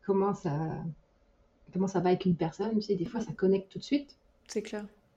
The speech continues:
Speaker 1: C'est, c'est, ça peut être juste ça. Puis, euh, je suis tombée sur des personnes qui connectaient bien avec moi. <laughs> Ça, c'est peut-être un coup de chance. Je pense qu'il y a eu un coup de chance. <laughs>
Speaker 2: Ou en
Speaker 1: Mais,
Speaker 2: tout cas, que
Speaker 1: euh,
Speaker 2: c'est,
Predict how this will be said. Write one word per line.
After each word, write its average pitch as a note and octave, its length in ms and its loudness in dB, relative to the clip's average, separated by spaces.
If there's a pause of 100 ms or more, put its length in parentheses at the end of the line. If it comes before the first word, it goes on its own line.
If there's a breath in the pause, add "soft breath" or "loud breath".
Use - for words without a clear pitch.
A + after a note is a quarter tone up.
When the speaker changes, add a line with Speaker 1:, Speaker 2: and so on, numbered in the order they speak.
(260)
Speaker 1:
C'est, G3 200 0
c'est, F#3+ 200 -6
ça F#3+ 180 -4
peut G#3 160 -4
être G#3 200 0
juste F#3+ 280 -2
ça. C4 300 -4 (100)
Puis, E3+ 280 0
euh, E3+ 60 2
je E3+ 100 -2
suis - 180 -16
tombée F3+ 260 0
sur E3+ 260 -6
des F3+ 80 2
personnes G#3+ 280 2
qui - 80 -4
connectaient F#3+ 360 4
bien F#3+ 140 4
avec F#3 160 0
moi. G#3 260 4 (400 loud breath)
<laughs> - 560 -10
Ça, D4+ 180 10
c'est C4+ 140 8 (840 loud breath)
peut-être F#3 180 8
un E3 40 6
coup G3+ 120 2
de - 40 2
chance. - 400 -2
Je - 60 -20
pense B3+ 160 -4
qu'il B3+ 100 4
y - 20 4
a - 20 4
eu F3 40 4
un F3+ 60 0
coup G3 100 -4
de - 60 -4
chance. A3+ 260 2
<laughs> - 1400 8
Speaker 2:
Ou A3 160 6
en G#3+ 60 10
Speaker 1:
Mais, G#3+ 60 10
Speaker 2:
tout G3 60 6
cas, F3+ 260 8
que F#3 40 6
Speaker 1:
euh, - 20 6
Speaker 2:
c'est, G3+ 180 4